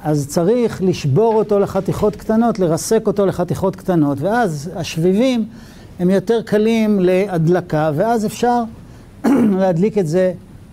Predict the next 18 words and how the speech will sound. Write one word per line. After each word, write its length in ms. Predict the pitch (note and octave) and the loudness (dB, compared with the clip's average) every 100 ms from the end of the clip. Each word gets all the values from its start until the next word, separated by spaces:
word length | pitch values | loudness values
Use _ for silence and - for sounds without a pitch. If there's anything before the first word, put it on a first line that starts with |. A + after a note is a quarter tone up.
| - | -14
וזה 260 | D3+ C#3 D#3 | -4 0 2
בוער 360 | D3 F#3 F#3+ F#3 | 2 4 4 2
יפה. 360 | E3+ - E3+ A#2+ - - - - - | 0 0 -2 -4 -8 -20 -20 -16 -6
מה 120 | F3+ | -2
קורה 240 | - F#3+ | 0 2
עם 120 | G#3+ G3+ | 2 2
הנשמה? 640 | F#3 D#3+ - E3+ F#3+ F3 A#2+ - | 2 0 0 0 2 0 -2 -6
אם 140 | F3+ F#3+ | -4 0
הנשמה 520 | F3 - D#3+ D#3+ F#3+ | 0 0 0 0 0
של 220 | F#3 F#3+ | 2 2
האדם 420 | E3 D#3 E3 D#3+ | 2 2 2 2
היא 120 | D#3 | 2
לא, 340 | E3+ G#3 G#3+ G3+ | 2 2 2 2
לא 80 | G#3+ | 2
נדלקת, 680 | B3+ A3 G#3 G#3+ F#3 C3+ - | 2 2 0 0 0 -4 -2
לא 100 | G3+ | 0
בוערת, 540 | F#3+ G#3 G#3+ F3 C#3 | 2 4 4 2 0
לא, 360 | F3+ A3 G#3+ | 2 2 2